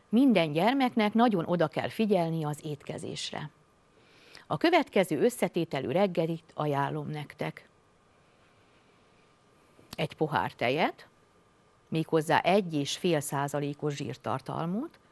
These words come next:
ami kétszáz milliliter tesz ki. Egyetek még ta-, ö, tavaszi felvágottat, vajat, barna kenyeret és retket is hozzá.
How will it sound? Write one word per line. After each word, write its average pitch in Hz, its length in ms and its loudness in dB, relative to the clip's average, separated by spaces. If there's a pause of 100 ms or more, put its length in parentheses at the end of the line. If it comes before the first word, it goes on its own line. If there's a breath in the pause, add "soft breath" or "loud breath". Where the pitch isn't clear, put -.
(640 soft breath)
ami 294 260 2
kétszáz 151 800 0 (180)
milliliter 147 760 -2
tesz - 320 -12
ki. - 240 -8 (960 soft breath)
Egyetek 185 460 2
még 147 240 -6
ta-, 151 180 2
ö, 156 220 4
tavaszi 143 400 0
felvágottat, 175 1040 0 (580 soft breath)
vajat, 175 600 0 (160 loud breath)
barna 196 420 2
kenyeret 160 640 -6 (420)
és 226 440 -2 (100)
retket - 520 -10
is 156 140 -10
hozzá. - 560 -10